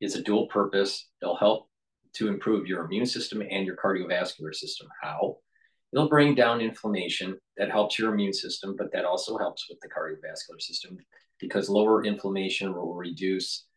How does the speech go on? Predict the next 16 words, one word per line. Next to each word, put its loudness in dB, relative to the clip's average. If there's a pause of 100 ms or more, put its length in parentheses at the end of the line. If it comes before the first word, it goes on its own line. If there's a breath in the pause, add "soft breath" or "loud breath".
(280)
that 2 (880)
inner 4
lining 4
of 0
your 0 (500)
blood 4
vessel, 0 (380)
uh, 0 (380)
s-, -10
starting 4
the -2
whole 2
process 2
of -8
collecting -2
plaque, -4